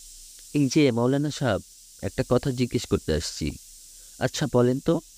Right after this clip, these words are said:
শয়তান পুরুষ না মেয়ে ছেলে?" আমি বললাম, "শয়তান পুরুষ।" লতিফা বলল, "আল্লাহ মেয়ে শয়তান তৈরি করেন নাই কেন?" আমি বললাম, "তা তো জানি না,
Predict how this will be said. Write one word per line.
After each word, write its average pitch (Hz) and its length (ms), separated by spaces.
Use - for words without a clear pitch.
শয়তান 123 340
পুরুষ 127 400
না 135 80
মেয়ে 131 220
ছেলে?" 127 300
আমি 90 200
বললাম, 110 440
"শয়তান 98 400
পুরুষ।" 95 380
লতিফা 95 360
বলল, 123 280
"আল্লাহ 135 240
মেয়ে 147 220
শয়তান 120 360
তৈরি 135 280
করেন 147 260
নাই 110 180
কেন?" 104 200
আমি 107 200
বললাম, 113 400
"তা 104 120
তো 120 160
জানি 98 300
না, 71 280